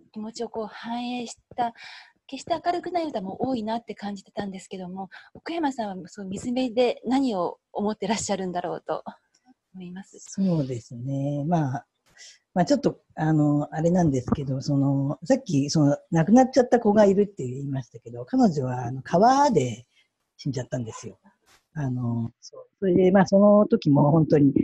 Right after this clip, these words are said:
Speaker 2: あの、まあ、いろいろ連絡とかあったりしてあれなんですけど、で、まあ、その時から結構、なんか川っていうものは、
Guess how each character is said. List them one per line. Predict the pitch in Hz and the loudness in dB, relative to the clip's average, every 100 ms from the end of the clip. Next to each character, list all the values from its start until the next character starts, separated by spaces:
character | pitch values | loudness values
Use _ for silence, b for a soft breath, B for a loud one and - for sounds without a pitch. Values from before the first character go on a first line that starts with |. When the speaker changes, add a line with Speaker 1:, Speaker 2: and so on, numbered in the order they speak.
| - - | 0 -2
Speaker 2:
あ | 143 | 2
の、 | 135 135 | 4 4
ま | 143 | 6
あ、 | |
い | 139 | 6
ろ | 147 | 6
い | |
ろ | 139 | 6
連 | 143 | 6
絡 | 135 131 - | 6 4 -2
と | 147 | -8
か | - | -8
あ | 120 | -10
っ | |
た | - | -12
り | 117 | -18
し | |
て | _ 117 | _ -14
あ | |
れ | 120 | -10
な | 120 | -8
ん | 117 | -10
で | |
す | 113 | -12
け | 139 | -8
ど、 | 135 | -4
で、 | 143 | 0
ま | 151 | 2
あ、 | |
そ | 202 | 4
の | 254 | 6
時 | 330 | 6
か | - | 4
ら | 160 | 4
結 | 220 - | 2 0
構、 | 147 - B _ - | -4 -4 B _ -8
な | 285 | -6
ん | |
か | 269 | -6
川 | - 208 285 | 2 4 4
っ | 339 _ _ | 2 _ _
て | 156 | 2
い | 135 139 | 4 4
う | 139 | 4
も | 139 147 | 4 2
の | 143 139 143 | 2 0 0
は、 | - 220 220 156 127 | 4 6 6 4 0